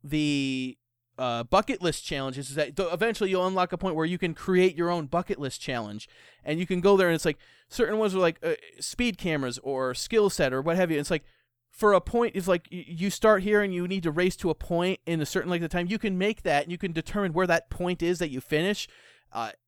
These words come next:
you can do that. However, when it comes to, like, speed traps or the what have you, you're, or jumps or some of those crazy stunt jumps, you're limited to the ones that are already on the map. You can't just create your own,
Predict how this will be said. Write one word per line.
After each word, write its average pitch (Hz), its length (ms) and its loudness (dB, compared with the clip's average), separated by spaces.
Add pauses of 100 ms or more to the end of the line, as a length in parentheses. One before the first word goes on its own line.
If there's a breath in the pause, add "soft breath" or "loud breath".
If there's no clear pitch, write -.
(420)
you 220 120 -4
can 226 120 -2
do 247 120 0
that. 165 180 4
However, 196 320 2
when 196 120 0
it 180 60 -4
comes 202 180 -4
to, 196 80 -2
like, 165 220 0
speed 220 440 -6
traps 156 540 0
or 139 360 0
the 156 80 -4
what 160 120 0
have 151 200 4
you, 143 100 0 (340)
you're, 202 380 -4
or 165 300 -2
jumps 156 560 -2
or 139 180 -6
some - 160 -6
of 180 80 -4
those 147 220 0
crazy 175 380 0
stunt 208 300 -2
jumps, 143 320 0 (460 soft breath)
you're 214 160 2
limited 247 320 0
to 220 100 -6
the 185 80 0
ones 196 220 0
that 180 80 -2
are 180 140 0
already 180 360 -2
on 165 120 -2
the 143 60 -2
map. 147 400 0
You 151 80 -6
can't 190 260 -4
just 165 200 -6
create 170 520 2
your 147 200 0
own, 98 520 -4